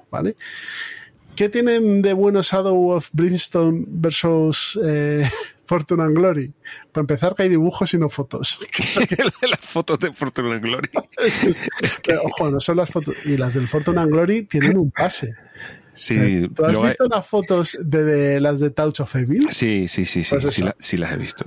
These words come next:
Speaker 1: O la de
Speaker 2: <laughs>
Speaker 1: Last Night in the Earth. Bueno,
Speaker 2: Sí, sí,
Speaker 1: esto,
Speaker 2: es terrible.
Speaker 1: est-, estos son unos flipaos americanos, estadounidenses, mejor dicho, que hacen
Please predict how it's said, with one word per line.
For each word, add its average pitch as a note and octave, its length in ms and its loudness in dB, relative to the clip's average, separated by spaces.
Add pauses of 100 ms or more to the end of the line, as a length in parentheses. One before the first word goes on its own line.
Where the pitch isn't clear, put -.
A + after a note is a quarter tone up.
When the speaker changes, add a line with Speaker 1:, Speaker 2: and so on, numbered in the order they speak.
Speaker 1:
O D#3 120 2
la C#3+ 100 0
de D#3 260 4 (100)
Speaker 2:
<laughs> - 100 -14
Speaker 1:
Last F3+ 320 2
Night F#3+ 200 0 (140)
in F3+ 140 2
the D#3+ 60 2
Earth. D#3+ 320 0 (420)
Bueno, D3 180 0
Speaker 2:
Sí, G#2 80 -2
sí, - 60 -2
Speaker 1:
esto, - 100 0
Speaker 2:
es - 140 -4 (100)
terrible. G#2 460 -2 (120)
Speaker 1:
est-, - 140 -12
estos A#3 240 0
son B3 140 2
unos G3 200 2
flipaos D#3 760 -2 (240)
americanos, D#3 840 0 (120)
estadounidenses, D3 680 0
mejor C#3+ 300 -2
dicho, D#3 300 -8 (880)
que F3 80 0
hacen G3 360 0